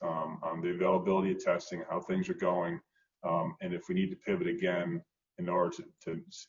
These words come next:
have a successful start to the season, we will consider that. Um, but we're confident that as of right now, as of this week in, in mid-September, that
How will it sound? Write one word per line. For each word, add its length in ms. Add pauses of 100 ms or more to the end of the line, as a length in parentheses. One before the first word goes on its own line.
have 200
a 40
successful 520
start 340
to 60
the 60
season, 340 (100)
we 140
will 140
consider 480
that. 520
Um, 240
but 180 (360)
we're 140
confident 500
that 180 (240)
as 260
of 200 (100)
right 260
now, 380
as 200
of 80 (100)
this 240
week 320
in, 180 (100)
in 280
mid-September, 800 (360)
that 120